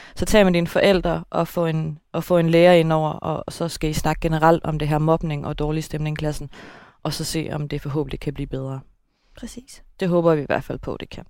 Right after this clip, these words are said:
Speaker 2: Ja.
Speaker 1: Det næste spørgsmål, det lyder sådan her. "Hej, vi unge. Jeg har et problem. Mit venstre bryst er meget større end mit højre. Og jeg mener altså meget større.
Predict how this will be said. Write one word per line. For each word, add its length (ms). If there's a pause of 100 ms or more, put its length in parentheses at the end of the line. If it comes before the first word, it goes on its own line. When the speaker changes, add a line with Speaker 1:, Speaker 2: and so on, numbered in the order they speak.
(140)
Speaker 2:
Ja. 120 (2250)
Speaker 1:
Det 80
næste 220
spørgsmål, 460
det 100
lyder 200
sådan 200
her. 160 (1200)
"Hej, 160
vi 140
unge. 320 (960)
Jeg 120
har 100
et 80
problem. 460 (440)
Mit 140
venstre 280
bryst 260
er 80
meget 320
større 260
end 80
mit 140
højre. 360 (360)
Og 120
jeg 160
mener 220
altså 280
meget 440
større. 340